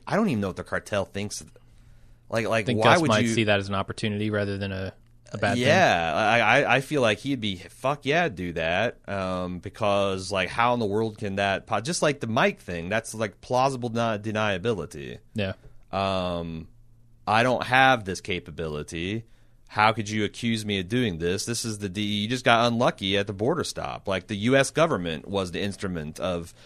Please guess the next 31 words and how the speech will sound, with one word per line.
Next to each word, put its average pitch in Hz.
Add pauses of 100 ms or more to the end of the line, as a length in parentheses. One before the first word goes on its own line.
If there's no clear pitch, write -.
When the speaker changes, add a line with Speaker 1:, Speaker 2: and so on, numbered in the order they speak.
(120)
Speaker 1:
of 98
your 101
downfall 90
here. 82
If, 82
if 101
your 107
biology 104
is, 90 (100)
so, 123
uh, 120
yeah, 165
I, 143 (300)
I 151
think 180
Speaker 2:
Yeah. 143
Speaker 1:
that 113
that's, 131
and, 110
and 110
that's 120
gonna 110
be 104
a 92
sooner 104
rather 92
than 80
later. 82
I 98
don't 107
think, 98